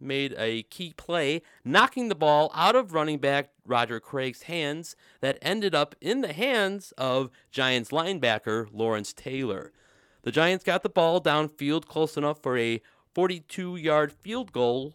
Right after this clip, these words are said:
by Giants kicker Matt Barr to win the game with no time left. Find it funny that,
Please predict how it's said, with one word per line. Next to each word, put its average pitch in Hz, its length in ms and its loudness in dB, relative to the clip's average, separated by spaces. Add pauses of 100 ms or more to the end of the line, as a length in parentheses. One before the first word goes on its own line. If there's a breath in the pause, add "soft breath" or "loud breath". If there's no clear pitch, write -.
(120)
by 110 300 0
Giants 143 380 -2
kicker 131 360 -2
Matt 123 360 -2
Barr 117 420 2 (240 soft breath)
to - 100 -6
win 156 200 -2
the 175 80 -4
game 123 420 -2 (240)
with 110 220 -6
no 101 320 -2
time 92 580 -8 (180)
left. - 840 -14 (260)
Find 104 140 -4
it 90 100 -10
funny 95 260 -6
that, 87 200 -8